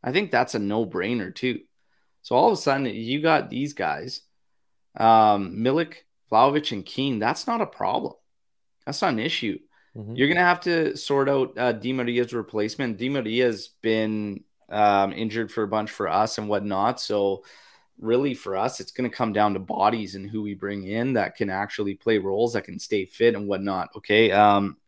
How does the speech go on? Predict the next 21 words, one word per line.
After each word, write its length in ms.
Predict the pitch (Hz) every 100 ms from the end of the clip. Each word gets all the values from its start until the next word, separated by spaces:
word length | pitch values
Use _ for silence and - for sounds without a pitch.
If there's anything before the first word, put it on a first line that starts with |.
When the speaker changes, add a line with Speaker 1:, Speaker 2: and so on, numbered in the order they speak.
| -
Speaker 1:
as 100 | -
far 280 | - 147 135
as, 140 | 113
like, 240 | 113 107
the 60 | 107
finishing, 500 | - 117 110 - 90
it 80 | 95
all 160 | 131
comes 180 | - 117
down. 220 | 117 110 - - - -
Good 160 | 139 139
movement 380 | 131 139 139 123
doesn't 260 | 117 120 110
count. 360 | 120 120 117
It's 220 | 113 110 -
the 80 |
finishing 460 | 104 120 113 - 117
and 100 | 110
whatnot. 300 | 110 110 107
Well, 180 | 131 147
look, 280 | 180 147